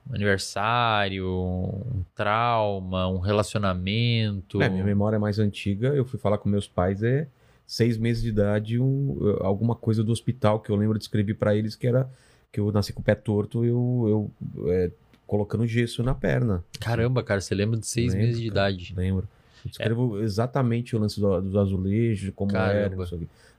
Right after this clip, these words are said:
Speaker 2: Aquilo deve ter sido tão traumático,
Speaker 1: Pode
Speaker 2: né?
Speaker 1: ser, pode ser.
Speaker 2: E, e também a gente pode falar sobre trauma também, que é uma coisa que
Speaker 1: É, se você pegar, por exemplo,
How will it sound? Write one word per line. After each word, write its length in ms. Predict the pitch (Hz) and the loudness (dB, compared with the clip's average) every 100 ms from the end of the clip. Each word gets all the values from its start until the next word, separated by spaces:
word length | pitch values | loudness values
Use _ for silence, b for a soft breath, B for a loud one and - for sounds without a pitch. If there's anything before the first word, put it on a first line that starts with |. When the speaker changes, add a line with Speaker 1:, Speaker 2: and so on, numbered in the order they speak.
| - | -4
Speaker 2:
Aquilo 160 | 104 | 2
deve 180 | 117 113 | 4 4
ter 80 | 120 | 0
sido 300 | - 107 110 | -4 -4 -4
tão 240 | - 117 | -2 -2
traumático, 760 | 131 117 104 95 110 127 - 90 | 0 0 0 -2 -2 -4 -4 0
Speaker 1:
Pode 140 | 92 104 | 2 0
Speaker 2:
né? 40 | |
Speaker 1:
ser, 260 | 113 131 127 - - | 0 -2 -2 -8 -6
pode 180 | 95 | -6
ser. 160 | - 147 120 | -6 -4 2
Speaker 2:
E, 380 | 120 113 107 | 2 2 -2
e 20 | 110 | -2
também 260 | 117 110 | 2 2
a 20 | 113 | 0
gente 120 | 123 | -2
pode 160 | 131 | -2
falar 140 | 131 135 | 0 -2
sobre 180 | 143 156 | -2 -4
trauma 380 | - 123 117 | 0 0 0
também, 260 | 104 92 92 | -2 -2 -2
que 140 | 90 | 0
é 20 | 92 | -2
uma 80 | |
coisa 320 | 90 101 95 101 | 0 -2 -4 0
que 80 | |
Speaker 1:
É, 260 | 113 98 92 95 _ _ _ | 2 2 0 -8 _ _ _
se 160 | - | -6
você 240 | 95 101 131 | -2 0 0
pegar, 320 | 131 147 120 | 0 2 2
por 160 | 107 104 | 4 0
exemplo, 640 | 98 95 - 95 90 | 0 -2 0 0 0